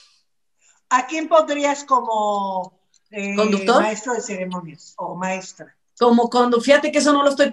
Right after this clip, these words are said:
Speaker 2: no lo he pensado, lo estoy, estoy así pensando <laughs> a quién pondría de maestro de ceremonias. No sé, ¿de qué otro famoso ha estado en esto del, de, de sus de-, declaraciones medio locochonas? No, no sé.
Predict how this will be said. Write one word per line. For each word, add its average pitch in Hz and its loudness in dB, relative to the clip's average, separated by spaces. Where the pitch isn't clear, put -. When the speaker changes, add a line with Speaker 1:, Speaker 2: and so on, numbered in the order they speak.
Speaker 2:
no 269 4
lo 294 6
he 294 4
pensado, 262 2
lo 220 -2
estoy, 254 0
estoy 277 -2
así 285 -2
pensando 202 0
<laughs> - -
a 339 4
quién 311 2
pondría 262 4
de 262 4
maestro 233 0
de 254 -2
ceremonias. 233 2
No 262 6
sé, 320 6
¿de 302 -4
qué 311 2
otro 359 0
famoso 294 2
ha 302 6
estado 285 0
en 269 -2
esto 269 -2
del, 190 -2
de, 175 -6
de - -8
sus - -12
de-, 185 -2
declaraciones 214 0
medio 226 2
locochonas? 190 -2
No, 208 -6
no 220 2
sé. - -10